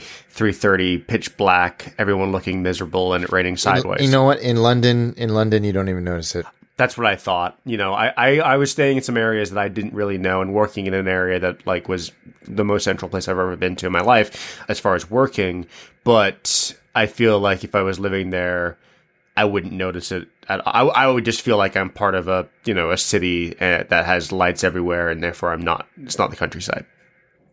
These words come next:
Speaker 2: Yeah. No, exactly. Exactly. Well, good. I'm glad it was successful.
Speaker 1: Yeah, absolutely. I definitely wanna make some more time, m-, make some more time in the future to,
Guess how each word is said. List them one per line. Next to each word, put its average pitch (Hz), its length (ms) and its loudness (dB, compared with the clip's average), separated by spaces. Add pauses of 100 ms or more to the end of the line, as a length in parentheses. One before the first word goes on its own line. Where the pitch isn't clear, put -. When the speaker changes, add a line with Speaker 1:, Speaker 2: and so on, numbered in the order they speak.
(160)
Speaker 2:
Yeah. 98 220 -2 (220)
No, 101 200 -2
exactly. 90 600 -6 (160)
Exactly. 87 580 -8 (420)
Well, 135 140 2
good. 151 200 6
I'm 113 140 2
glad 127 180 4
it 123 40 4
was 113 140 4
successful. 120 400 0
Speaker 1:
Yeah, 180 240 4
absolutely. 113 460 2
I 95 120 2
definitely 110 360 -4
wanna 101 160 0
make 95 140 -2
some 104 140 -4
more 95 120 0
time, 95 400 -2
m-, 113 580 -2
make 123 160 2
some 120 140 -2
more 113 220 2
time 107 240 -2
in 104 40 -4
the 98 60 -8
future 98 280 -10
to, 92 220 -4